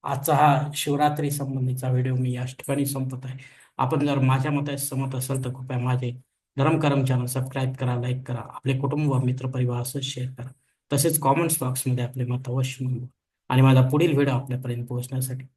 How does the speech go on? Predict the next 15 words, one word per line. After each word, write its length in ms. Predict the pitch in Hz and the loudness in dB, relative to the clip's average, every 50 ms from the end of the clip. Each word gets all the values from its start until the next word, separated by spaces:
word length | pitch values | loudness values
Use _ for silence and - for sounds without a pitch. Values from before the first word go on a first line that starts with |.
| _ _ _ - | _ _ _ -2
बेल 200 | 131 135 135 131 | 0 2 2 4
बटन 340 | 131 127 127 127 131 131 131 - | 4 4 4 2 0 0 -2 -2
अवश्य 320 | 139 127 127 - - - 127 | 0 0 0 0 0 -4 -8
दाबा. 140 | - - - _ _ _ - 127 | -10 -10 -14 _ _ _ -6 -2
धन्यवाद 400 | 143 151 165 170 156 147 - 120 | 0 2 4 4 4 2 2 0
मित्रांनो. 360 | 117 - - 117 - - - _ _ _ _ _ _ _ | -4 -8 -10 -12 -14 -14 -20 _ _ _ _ _ _ _
पुढील 260 | - 147 165 170 165 139 | 2 2 4 4 4 2
भेटीपर्यंत 480 | 139 131 151 139 131 127 127 123 117 | 2 0 0 -2 -2 -2 -2 -2 -4
आपण 220 | 117 127 131 123 - - | -6 -8 -8 -8 -6 0
खुश 260 | 143 147 143 147 147 | 2 2 2 2 2
राहा, 200 | - 135 127 135 - _ _ _ - | 0 -4 -6 -6 -10 _ _ _ 0
आनंदी 340 | 127 131 131 131 127 123 - | 4 4 6 6 6 4 0
राहा, 180 | - - - - - - | -4 -10 -12 -12 -8 -2
प्रसन्न 320 | 131 127 - 127 131 - | 0 0 2 0 0 -4
राहा. 120 | - - | -4 -10